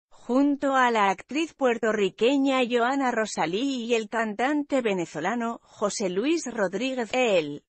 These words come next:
Puma, en la producción del Canal dos de Telemundo de la novela Cristina Bazán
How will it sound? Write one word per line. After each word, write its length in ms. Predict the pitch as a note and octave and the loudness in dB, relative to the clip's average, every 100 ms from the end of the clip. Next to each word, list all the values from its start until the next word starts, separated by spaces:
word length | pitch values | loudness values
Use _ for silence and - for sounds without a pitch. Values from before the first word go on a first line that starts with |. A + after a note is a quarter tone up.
| _ _ - | _ _ -8
Puma, 680 | A#3+ G#3+ F#3 F3 E3+ D#3+ _ - | -4 0 0 0 -4 -10 _ -4
en 300 | A#3 G#3 G3+ | -2 0 0
la 100 | F#3+ | -2
producción 720 | A3+ G3 F#3 - G#3+ D4+ D4+ | -2 -2 -6 -4 -2 0 0
del 240 | C4+ A#3 | -2 -2
Canal 460 | - G3+ A3 C#4+ A#3 | -4 -2 0 0 2
dos 240 | C4 D#4+ | 0 2
de 100 | C4 | 0
Telemundo 760 | B3+ G#3+ G3 F#3 B3 D4+ D4 C4 | 0 0 0 0 0 0 0 0
de 100 | A3+ | 0
la 140 | G3+ F#3 | 0 0
novela 520 | F3 E3+ G3+ A#3 A3+ | 0 0 0 0 -2
Cristina 640 | G#3+ F#3+ - G#3+ C#4 D#4+ | -2 -4 -6 -6 -2 -2
Bazán 640 | C#4+ C4 A#3+ F#3 D#3 D#3 | -2 -4 -2 -2 -2 -10